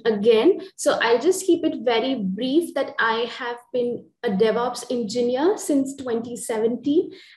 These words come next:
and it's been just a quarter that I have now working as a data engineer, working more on the pipelines and how data is important when we tackle them.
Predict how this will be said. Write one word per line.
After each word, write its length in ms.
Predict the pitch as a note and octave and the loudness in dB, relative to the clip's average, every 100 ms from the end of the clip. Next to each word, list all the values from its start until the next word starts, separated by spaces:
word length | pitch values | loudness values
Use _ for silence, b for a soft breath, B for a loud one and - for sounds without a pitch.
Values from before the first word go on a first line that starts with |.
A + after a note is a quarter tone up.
| - | 0
and 100 | B3+ | 0
it's 200 | B3 - | 0 -2
been 200 | D4 C#4+ | 2 2
just 240 | D4 - | 0 -4
a 40 | - | -6
quarter 640 | - B3 A#3+ D4 E4 G#4+ B B B3 | 0 0 2 2 2 2 B B -2
that 240 | A#3+ A#3+ | -2 0
I 200 | - A3 A#3 | 0 0 -2
have 320 | A3 A#3 A3+ - - _ | -4 -6 -6 -12 -20 _
now 320 | A#3 G#3 G#3 A3 G3 | -2 0 4 2 2
working 440 | A3+ G#3+ A#3 - | 0 0 -4 -6
as 260 | G#3+ G#3+ - - | -2 -2 -2 -4
a 80 | G#3 | -4
data 520 | F#3 G3+ G3+ - - | 0 0 0 -8 -4
engineer, 600 | G#3+ F#3+ A3 G#3+ G#3 G#3+ A3+ | -2 0 0 2 2 0 0
working 440 | A3 G#3+ A#3+ A#3 | 0 0 -6 -2
more 280 | A3 A3+ - | 2 2 0
on 160 | G#3 G3+ | -2 -4
the 80 | |
pipelines 760 | G#3 G#3+ G3 - G#3+ G#3 G#3+ G#3+ | -4 -4 -4 -4 -4 0 0 0
and 160 | G#3+ | -2
how 300 | G3 G#3 G#3 | -2 -2 0
data 340 | G#3 G3 G3 - | 2 0 -2 -2
is 160 | A3 G#3+ A3 | 0 0 -2
important 760 | G#3 G3 F#3+ F#3+ F#3+ G3+ F#3+ G#3+ | -2 -2 -2 -2 0 -2 -2 -4
when 200 | G3 F#3+ | -2 0
we 140 | F#3+ | -2
tackle 420 | F#3+ E3 - G#3 | -4 -6 -2 -2
them. 300 | G#3 A#3 F#4+ | 0 2 0